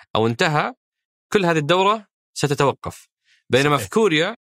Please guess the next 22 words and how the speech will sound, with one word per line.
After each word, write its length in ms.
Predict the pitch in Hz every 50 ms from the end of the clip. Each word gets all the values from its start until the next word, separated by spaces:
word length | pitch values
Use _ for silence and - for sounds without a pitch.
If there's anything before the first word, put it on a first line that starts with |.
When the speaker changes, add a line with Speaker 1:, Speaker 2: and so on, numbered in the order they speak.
| _ _ _
Speaker 2:
صحيح. 220 | - - 104 101
Speaker 1:
الفرد 380 | 120 117 - 170 190 190 190 170
هذا 260 | 165 165 165 156 147
اللي 200 | 139 131 120 139
قاعد، 200 | 139 127 131 131 - - - _ _ -
آه، 160 | 104 92 - - 82 - -
يشتري 420 | 73 110 156 160 - - 165 151
مواد 320 | 139 135 135 147 147 127 -
خام 360 | - - 135 107 113 170 190 - _ _ _ _ _ _ -
وبالتقنية 520 | - 110 123 - - 160 - - 139 135
اللي 140 | 127 123 120
بيده 440 | 113 123 131 135 127 107 107 98 92 - _ _ _ _ -
يحولها 480 | 110 - - 123 131 151 147 143 139
لسيارة 560 | 113 - - 123 117 131 135 120 107 117 165 - _ _ _ _ _ _ _ -
وبعدين 320 | - 98 123 131 147 156
يرجع 220 | 175 170 151 147 123
يبيع 160 | 135 147 139
السيارة، 540 | 127 - - 135 123 127 135 151 180 196 - _ _ _ _ -
هذه 260 | - 156 180 180 175
الدورة 520 | 156 143 139 180 196 170 139 156 190 226 - _ _ _ _ _
الإنتاجية 800 | - 117 131 135 127 131 143 139 139 156 185 190 208 220 - - _ _ _ _ _ _ _ _ -
مستمرة، 640 | 147 165 - - - 190 214 180 123 - - -